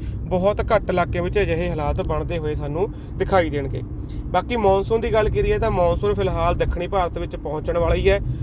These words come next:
ਅੰਡੇਮਾਨ ਨਿਕੋਬਾਰ ਦੀਪ ਸਮੂਹ 'ਤੇ ਪਹੁੰਚ ਗਿਆ ਜੀ। ਜੋ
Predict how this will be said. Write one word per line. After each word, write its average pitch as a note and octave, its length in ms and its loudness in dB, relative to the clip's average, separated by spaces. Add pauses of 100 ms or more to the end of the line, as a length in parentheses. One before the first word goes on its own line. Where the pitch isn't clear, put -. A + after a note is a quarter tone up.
(160)
ਅੰਡੇਮਾਨ G3 420 4
ਨਿਕੋਬਾਰ F3+ 460 4
ਦੀਪ E3+ 200 0
ਸਮੂਹ F#3 260 0
'ਤੇ G3 100 0
ਪਹੁੰਚ D#3 320 -2
ਗਿਆ F#3 200 2
ਜੀ। G3+ 160 -4 (380)
ਜੋ A3 400 8